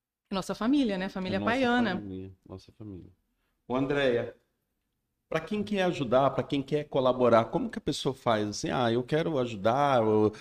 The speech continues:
Speaker 2: de uma forma ou de outra, o que que ela tem que fazer?
Speaker 1: Bom, pode ir pessoalmente na escola, conversar com a direção, com a Ilma, com a Lília. Pode nos ligar, nós podemos fazer visitas,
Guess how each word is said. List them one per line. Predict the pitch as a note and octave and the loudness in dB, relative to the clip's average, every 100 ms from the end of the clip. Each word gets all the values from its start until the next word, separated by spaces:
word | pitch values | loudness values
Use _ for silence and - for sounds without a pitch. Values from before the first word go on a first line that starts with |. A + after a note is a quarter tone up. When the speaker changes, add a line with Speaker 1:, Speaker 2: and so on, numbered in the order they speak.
| - - | -14 -2
Speaker 2:
de | B2 | 2
uma | C3 | 2
forma | - C3 C3 | 4 6 6
ou | A#2+ | 6
de | A#2 A#2+ | 4 2
outra, | C#3 C3+ | 2 0
o | - | -10
que | G2+ | -12
que | - | -8
ela | G3+ C3 | -8 -6
tem | A#2+ | -6
que | A2 | -6
fazer? | - G#2 F#2+ F#2 F#2 F#2 _ _ _ _ _ _ _ _ | -6 -8 -6 -10 -12 -18 _ _ _ _ _ _ _ _
Speaker 1:
Bom, | A#3+ F#3 E3+ - | -2 -2 -4 -2
pode | G#3+ G#3+ G#3 G#3 | 2 2 0 -4
ir | A#3 A3 G#3+ _ _ _ _ _ _ | -2 -2 -4 _ _ _ _ _ _
pessoalmente | G#3+ - A3 G3 B3+ C4+ | -4 -2 -2 -2 -4 -4
na | G3 | -6
escola, | - G3+ F3+ A#3 | -4 -2 0 -2
conversar | G3+ F#3+ F#3+ | -2 -4 -4
com | F#3+ | -4
a | |
direção, | G3 G3 F#3+ G3+ G3+ E4 - _ _ | -2 -2 -2 -2 0 -2 -6 _ _
com | - | -8
a | F#3 | -4
Ilma, | G3 F#3+ | -4 -4
com | F#3 | -6
a | F3+ | -6
Lília. | F#3 G#3+ A#3+ D#4 D4+ _ _ _ _ _ _ - | -4 -2 0 -2 -4 _ _ _ _ _ _ 2
Pode | G3 G3+ G3+ | 4 6 4
nos | F3 | 2
ligar, | A3 A3+ G#3 G#3+ F4 - _ _ _ - | 2 4 6 6 2 -4 _ _ _ -4
nós | F#3+ | -4
podemos | - G3 G3+ | -2 -2 -2
fazer | G3+ F#3+ | -2 -4
visitas, | F3+ F3 F3+ G#3 A3+ D#4 - | -4 -6 -6 -6 -4 -8 -8